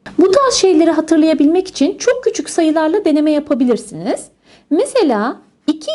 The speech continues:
ile biri toplarsak üç eder.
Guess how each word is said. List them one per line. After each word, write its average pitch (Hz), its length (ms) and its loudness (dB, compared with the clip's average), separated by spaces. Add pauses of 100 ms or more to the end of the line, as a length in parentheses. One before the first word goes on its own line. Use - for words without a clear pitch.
ile 294 140 0
biri 240 200 -2
toplarsak 277 840 -4 (1160)
üç 311 200 -2
eder. 190 440 -4